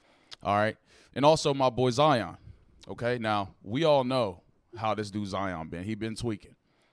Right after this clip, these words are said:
All right, so we're gonna cover all this stuff here today. You know what I'm saying? Make sure you like the video. Um, subscribe to the channel if you haven't already. Um, it's on Google Podcasts, Spotify,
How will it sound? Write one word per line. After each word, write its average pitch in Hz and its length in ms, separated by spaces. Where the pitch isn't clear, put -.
All 92 60
right, 104 100
so - 80
we're 117 100
gonna 120 140
cover 104 300
all 113 160
this 101 140
stuff 104 240
here 98 100
today. 110 400
You 110 80
know 117 60
what 113 60
I'm - 20
saying? 113 200
Make 127 140
sure 127 140
you 117 100
like 113 220
the 104 80
video. 143 520
Um, 107 280
subscribe 131 460
to 135 40
the 127 80
channel 127 300
if 117 80
you 117 40
haven't 110 180
already. 127 500
Um, 98 340
it's 123 160
on 107 180
Google 120 400
Podcasts, 127 720
Spotify, 110 880